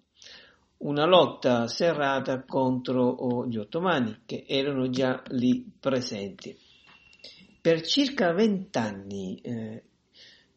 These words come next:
Giorgio Castriota, eh, combatté, eh, i turchi quasi da solo e respinse sia l'espedizione di Murad secondo, il conquistatore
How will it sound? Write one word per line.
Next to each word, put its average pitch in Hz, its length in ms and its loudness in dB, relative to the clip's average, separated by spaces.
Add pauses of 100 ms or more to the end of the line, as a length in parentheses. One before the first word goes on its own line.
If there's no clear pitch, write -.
Giorgio 139 560 2
Castriota, 139 960 0
eh, 135 300 -4 (100)
combatté, 175 840 0
eh, 117 400 -4
i 139 100 -8
turchi 220 380 -2
quasi 139 340 -4
da 107 120 -6
solo - 360 -12 (840)
e 190 300 2
respinse 147 1200 2
sia 269 280 2
l'espedizione 156 880 0
di 135 180 2
Murad 131 760 2
secondo, 123 920 -2
il 110 120 -12
conquistatore 123 1040 0